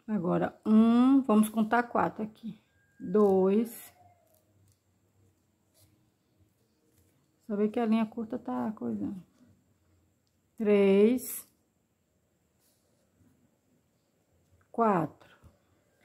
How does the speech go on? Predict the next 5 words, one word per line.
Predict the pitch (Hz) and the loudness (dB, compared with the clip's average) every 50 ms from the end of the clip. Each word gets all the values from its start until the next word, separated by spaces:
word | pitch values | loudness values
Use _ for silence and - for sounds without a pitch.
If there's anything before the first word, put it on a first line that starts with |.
| _ _ _ _ _ _ _ _ _ _ _ _ _ _ _ _ - | _ _ _ _ _ _ _ _ _ _ _ _ _ _ _ _ 0
Agora | 208 208 214 220 247 247 | 4 6 6 6 6 6
dois. | 226 214 190 170 156 156 147 175 | 4 2 2 2 0 -2 -2 -2
Um | 196 202 202 208 220 233 254 285 311 302 - _ _ _ _ _ _ _ _ _ _ _ _ _ _ _ _ _ _ _ _ _ _ _ _ _ _ _ _ _ _ _ _ _ _ - | -2 0 2 2 2 4 4 2 2 0 -4 _ _ _ _ _ _ _ _ _ _ _ _ _ _ _ _ _ _ _ _ _ _ _ _ _ _ _ _ _ _ _ _ _ _ -6
e | 233 226 | -4 -4
dois. | 220 196 185 196 180 160 - - - - - - - | -2 0 0 0 0 0 -2 -6 -14 -20 -20 -20 -20